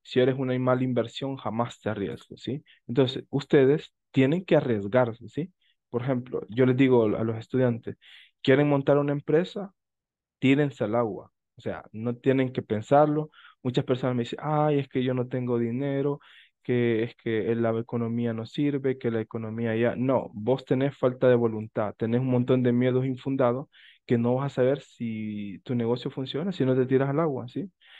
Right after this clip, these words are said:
Entonces, las personas, yo he conocido a personas que dicen, "Mañana hago este negocio", y le funciona de chiripa,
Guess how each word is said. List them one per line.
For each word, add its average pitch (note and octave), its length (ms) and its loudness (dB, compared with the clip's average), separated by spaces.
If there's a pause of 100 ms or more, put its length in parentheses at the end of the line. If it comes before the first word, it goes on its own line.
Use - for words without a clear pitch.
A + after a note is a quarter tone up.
(160)
Entonces, B2+ 420 0
las B2 240 0
personas, B2+ 560 2
yo B2+ 100 2
he - 20 -10
conocido C3 360 -2
a C3 60 -4
personas C#3+ 500 -4
que - 220 -10 (320)
dicen, B2 360 0
"Mañana C3 400 6
hago D#3+ 140 6
este D#3 200 0
negocio", F3 680 -2 (500)
y C3 160 0
le B2+ 120 6
funciona B2+ 540 -2
de D#3+ 100 2
chiripa, - 560 -2